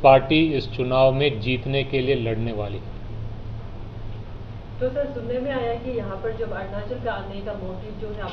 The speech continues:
Speaker 2: women, वुमेन को जो है, आप जो आगे बढ़ाना है, तो आपकी तरफ से किस तरह से करेंगे इसको? Women जो यहाँ पर आप लोग का इस program के द्वारा से कैसे women लोग, अ, बेनिफिट मिल सकते हैं?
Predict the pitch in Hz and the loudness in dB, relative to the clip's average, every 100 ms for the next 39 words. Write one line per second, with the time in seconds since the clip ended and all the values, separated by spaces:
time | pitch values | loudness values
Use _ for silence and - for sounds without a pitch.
0 | 190 208 220 226 226 - 202 214 233 240 | -8 -6 -4 -6 -6 -8 -6 -6 -4 -4
1 | 240 220 226 214 190 - 180 170 180 180 | -4 -2 -4 -4 -6 -8 -8 -8 -8 -8
2 | 170 165 160 170 175 - 190 - - 247 | -8 -8 -8 -8 -8 -8 -8 -6 -4 -4
3 | 233 247 233 220 220 220 254 247 196 185 | -4 -4 -4 -6 -4 -2 -2 -2 -4 -6
4 | 175 175 180 185 185 202 202 202 208 196 | -8 -8 -8 -8 -8 -8 -8 -6 -6 -6
5 | 214 214 - - - 196 196 240 262 262 | -6 -8 -10 -10 -10 -8 -8 -6 -4 -4
6 | 233 - 226 226 240 254 214 208 208 208 | -4 -2 0 2 0 -2 -2 0 0 -2
7 | 220 220 214 220 98 202 196 196 - 175 | -2 -2 -2 -4 -6 -8 -6 -6 -8 -8
8 | 170 170 190 208 214 220 185 180 165 - | -6 -6 -8 -8 -8 -8 -8 -8 -8 -10
9 | - | -10